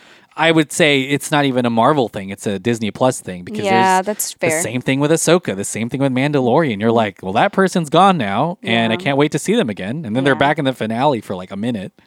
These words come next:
Speaker 1: and
Speaker 2: Mm-hmm.
Speaker 1: you're like, "Oh, okay."
Speaker 2: Mm-hmm.
Speaker 1: But yeah, they gotta, they, I, and they're working on that. I think they're hiring a lot of people. So this is a show that was filmed e-, before the whole
Speaker 2: Strike.
Speaker 1: Marvel s-, shakeup thing that they're doing less now, and they're,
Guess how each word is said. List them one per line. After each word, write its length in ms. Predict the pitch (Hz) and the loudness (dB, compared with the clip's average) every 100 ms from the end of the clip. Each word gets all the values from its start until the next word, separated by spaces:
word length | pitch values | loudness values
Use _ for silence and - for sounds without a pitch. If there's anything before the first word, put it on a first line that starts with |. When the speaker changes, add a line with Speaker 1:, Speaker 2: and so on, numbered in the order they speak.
| - | -16
Speaker 1:
and 140 | 220 | -10
Speaker 2:
Mm-hmm. 60 | 123 | -4
Speaker 1:
you're 120 | 123 | -2
like, 180 | 123 107 | 0 0
"Oh, 240 | 196 87 _ _ _ 120 | 0 -2 _ _ _ -10
okay." 220 | 113 113 - - - | -6 -6 -8 -20 -18
Speaker 2:
Mm-hmm. 160 | 208 | -4
Speaker 1:
But 340 | 170 131 120 135 | 2 4 2 0
yeah, 140 | 113 | -2
they 100 | 110 | 2
gotta, 240 | 143 98 101 | 0 0 -4
they, 200 | 127 101 - | -6 -8 -4
I, 120 | 143 - | -4 -2
and 220 | 165 175 | -2 0
they're 100 | 190 | 2
working 320 | 180 143 143 135 | 4 2 2 2
on 140 | 131 | 2
that. 220 | 131 131 135 | 2 0 0
I 100 | 135 | 0
think 300 | 147 160 185 - | -2 -6 -10 -6
they're 200 | 123 120 | -4 -2
hiring 560 | - 123 117 113 113 | -2 -2 -2 -6 -6
a 80 | 113 | -4
lot 200 | 113 117 | 0 0
of 60 | 117 | -2
people. 300 | 117 113 117 | -4 -4 -4
So 240 | 117 107 - - | -4 -6 -10 -4
this 200 | - 180 | 2 4
is 220 | 226 202 170 | 4 4 6
a 220 | 170 160 | 6 6
show 340 | - 165 165 | 4 4 6
that 160 | 165 147 | 6 4
was 180 | 135 - | 2 0
filmed 460 | - 147 143 135 - | 2 2 0 -8 -12
e-, 100 | 170 | -8
before 600 | 151 143 - 131 139 143 | -4 -4 -2 2 4 2
the 120 | 127 | 0
whole 480 | 113 135 131 123 123 | 0 0 2 0 -2
Speaker 2:
Strike. 160 | 107 110 | -2 2
Speaker 1:
Marvel 500 | 185 139 135 135 135 - - _ | 2 2 2 -2 -4 -10 -20 _
s-, 180 | - - _ | -20 -20 _
shakeup 640 | 170 165 - 160 156 165 160 | -16 -6 0 2 4 2 2
thing 400 | - 165 170 170 | -4 -2 -4 -4
that 180 | 123 | -6
they're 160 | - 117 | -4 -4
doing 340 | 113 127 135 | -2 -2 0
less 360 | 113 123 135 - | 0 2 0 -2
now, 420 | 139 139 135 131 | -2 0 0 -2
and 100 | 110 | -4
they're, 220 | 101 101 | -6 -10